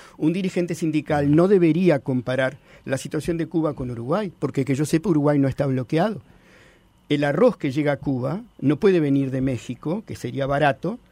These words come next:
porque las terminales a granel son norteamericanas, son ochenta días de flete.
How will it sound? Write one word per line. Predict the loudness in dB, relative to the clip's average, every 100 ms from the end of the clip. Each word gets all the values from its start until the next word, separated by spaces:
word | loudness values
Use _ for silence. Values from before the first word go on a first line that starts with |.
| _ _ -6
porque | -4 -2
las | -2 0
terminales | 0 2 2 2 2
a | 0
granel | 2 0 0
son | -2
norteamericanas, | -2 -2 -4 -4 -6 -8 -8 -8 -12 _ _ -8
son | 0 0
ochenta | 2 0 2 0
días | 0 -2
de |
flete. | -4 -4 -6 -8 -16